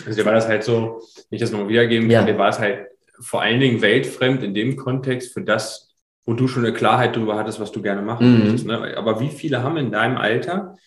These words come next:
Speaker 1: zähle ich mich damals
Speaker 2: Mhm,
Speaker 1: selber
Speaker 2: ja.
Speaker 1: rein, wie viele haben in deinem Alter schon die Klarheit zu wissen, was sie wollen und vor
Speaker 2: Mhm.
Speaker 1: allen Dingen, was sie nicht wollen?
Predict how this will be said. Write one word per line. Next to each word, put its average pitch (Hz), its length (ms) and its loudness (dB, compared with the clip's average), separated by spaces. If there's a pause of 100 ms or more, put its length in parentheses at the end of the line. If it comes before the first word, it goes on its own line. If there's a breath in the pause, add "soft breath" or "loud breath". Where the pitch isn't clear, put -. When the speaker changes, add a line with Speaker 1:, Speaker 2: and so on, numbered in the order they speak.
(340 loud breath)
Speaker 1:
zähle 113 180 2
ich 101 60 -2
mich 104 100 -4
damals 110 300 6
Speaker 2:
Mhm, 113 60 6
Speaker 1:
selber 127 260 4
Speaker 2:
ja. 113 80 6
Speaker 1:
rein, 101 80 0
wie 113 80 -4
viele 131 160 -2
haben 117 100 -2
in 107 120 -4
deinem 104 200 2
Alter 117 260 0
schon 117 200 -8
die 101 100 -12
Klarheit 123 500 0
zu 104 200 -10
wissen, 123 240 -4
was 101 100 -8
sie 101 160 -4
wollen 113 300 0
und 110 80 -6
vor 104 140 0
Speaker 2:
Mhm. 98 100 4
Speaker 1:
allen 165 260 2
Dingen, 104 300 -2 (280)
was - 100 -20
sie 101 100 -14
nicht 131 220 -6
wollen? 101 260 -6